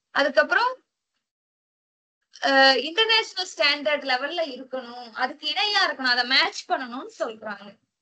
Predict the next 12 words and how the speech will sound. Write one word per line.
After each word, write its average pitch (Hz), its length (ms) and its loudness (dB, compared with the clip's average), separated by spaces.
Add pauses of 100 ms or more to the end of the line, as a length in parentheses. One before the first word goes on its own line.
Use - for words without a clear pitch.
(260)
ஓகேங்களா? 294 460 2 (180)
இப்ப 392 280 0
நம்ம 277 200 -2
என்ன 269 200 -2
பார்க்க 262 260 0
போறோம் 247 280 2
அப்படின்னா, 233 320 -4 (260)
industrial 320 500 0
policy 240 380 4 (120)
nineteen 262 460 0
ஃபார்ட்டி 269 440 2
எயிட். 214 200 -10